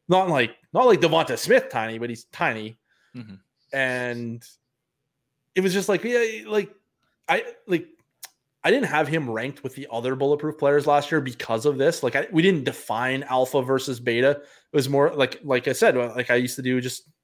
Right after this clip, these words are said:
Speaker 1: you know it when you see it. So I, I had him ranked way lower than the, than the top tier guys. But anyways, so you start filtering for these kind of things to figure out who's good, who isn't good, who has a better chance of, like, wide receiver one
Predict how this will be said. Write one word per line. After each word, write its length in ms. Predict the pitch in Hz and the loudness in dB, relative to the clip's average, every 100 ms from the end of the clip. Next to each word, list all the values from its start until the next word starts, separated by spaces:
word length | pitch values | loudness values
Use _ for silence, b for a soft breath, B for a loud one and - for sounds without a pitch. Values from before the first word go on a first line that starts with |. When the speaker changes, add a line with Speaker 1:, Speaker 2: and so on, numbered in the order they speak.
| _ _ | _ _
Speaker 1:
you 100 | 127 | 0
know 180 | 120 131 | 2 2
it 60 | |
when 120 | 147 151 | 2 0
you 60 | |
see 200 | 151 233 | 0 2
it. 220 | 123 - _ _ _ _ _ _ _ _ | 0 -2 _ _ _ _ _ _ _ _
So 280 | - 131 135 | 0 2 4
I, 200 | 151 139 | 2 0
I 40 | |
had 120 | 175 | 2
him 140 | 190 135 | 2 0
ranked 220 | 131 127 | -2 -4
way 240 | 117 120 | -4 -2
lower 320 | 117 113 120 | -2 -2 -2
than 260 | 123 120 113 | -2 -4 -6
the, 380 | 110 107 107 - - | -10 -10 -12 -14 -12
than 140 | 113 | -12
the 80 | 110 | -10
top 300 | - 120 - | -2 -2 0
tier 140 | 143 | -2
guys. 400 | 143 147 190 - - _ _ _ _ _ _ _ _ _ - b b b b b _ | 2 2 2 -2 -16 _ _ _ _ _ _ _ _ _ -14 b b b b b _
But 100 | 262 | 2
anyways, 680 | 294 147 117 120 117 - - _ _ | 4 2 0 -2 -6 -12 -18 _ _
so 240 | - 170 | -8 -4
you 180 | 156 160 | -2 -4
start 240 | 151 220 - | 0 0 0
filtering 800 | - - - 190 196 190 160 | -10 -20 0 4 4 2 -2
for 120 | 139 139 | -2 -4
these 200 | 151 143 | -4 -4
kind 140 | 135 | -6
of 60 | 120 | -4
things 240 | 127 120 | -6 -6
to 80 | 120 | -8
figure 300 | 175 165 135 | -4 0 0
out 60 | |
who's 200 | 160 311 | 2 2
good, 280 | 180 226 233 | 4 6 6
who 180 | 170 226 | 6 6
isn't 260 | 180 175 143 | 6 4 2
good, 360 | 151 147 147 b b b | 4 4 0 b b b
who 160 | - 269 | 0 2
has 120 | 226 | 4
a 60 | 202 | 4
better 220 | 208 190 | 2 0
chance 340 | 175 156 156 | -2 -6 -6
of, 140 | 139 127 | -6 -4
like, 200 | 123 117 | -4 -4
wide 220 | 139 165 | -6 -6
receiver 340 | 165 170 160 151 | -6 -6 -4 -2
one 420 | 139 143 139 | 0 -2 -4